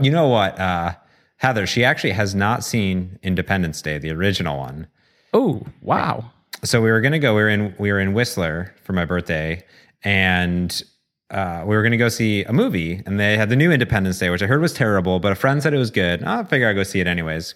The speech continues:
Speaker 1: Granted, there's no Will Smith. She hadn't seen it yet, so we're gonna watch it
Speaker 2: No
Speaker 1: tonight. I'm
Speaker 2: Will,
Speaker 1: super excited.
Speaker 2: wait, did,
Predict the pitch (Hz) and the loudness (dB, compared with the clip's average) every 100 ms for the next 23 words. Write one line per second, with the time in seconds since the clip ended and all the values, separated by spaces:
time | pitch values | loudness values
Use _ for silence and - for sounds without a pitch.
0 | _ 117 104 98 95 87 80 92 78 - | _ 0 0 0 -2 -2 -4 -6 -6 -8
1 | - - - - - - 120 127 151 254 | -20 -20 -20 -20 -18 -2 2 2 2 0
2 | 240 113 117 127 165 156 151 139 143 139 | 2 0 2 0 2 2 2 2 4 4
3 | 139 143 139 139 120 104 80 76 175 139 | 4 4 4 2 -2 -6 -6 0 2 2
4 | 127 _ 156 | -2 _ -2